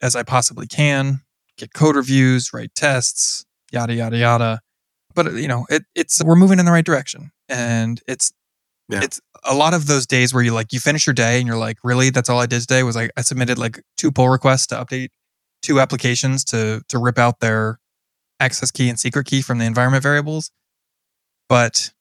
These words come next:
Speaker 1: you know, that, uh, it was a lot of work to get there. And so if it's a,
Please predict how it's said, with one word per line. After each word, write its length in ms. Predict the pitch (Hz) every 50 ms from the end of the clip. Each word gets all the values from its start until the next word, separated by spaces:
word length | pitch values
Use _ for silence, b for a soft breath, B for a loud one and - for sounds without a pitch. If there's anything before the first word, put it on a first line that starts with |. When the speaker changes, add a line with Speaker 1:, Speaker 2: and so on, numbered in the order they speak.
| _ _ _ _ _ _ _ _ _ _ _
Speaker 1:
you 80 | - 139
know, 120 | 120 113
that, 240 | 110 117 131 131 - - _ _ -
uh, 340 | 139 135 - - - - - - -
it 40 |
was 140 | 143 147 143
a 40 | 143
lot 280 | 131 147 156 160 151 135
of 100 | 120 123
work 200 | 131 123 113 -
to 100 | - 120
get 180 | 123 120 - - -
there. 220 | - 143 - _ _ _
And 180 | - 127 120 -
so 140 | - 120 120
if 300 | - - 131 123 - _ _ -
it's 200 | 135 135 - 139
a, 420 | 123 120 117 110 110 107 110 117